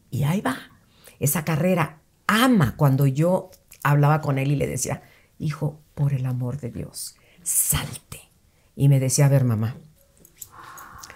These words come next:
nosotros somos creyentes en Dios. Dios te tiene marcado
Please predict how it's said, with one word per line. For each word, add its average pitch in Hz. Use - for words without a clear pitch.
nosotros 185
somos 190
creyentes 131
en 113
Dios. -
Dios 196
te 147
tiene 143
marcado 135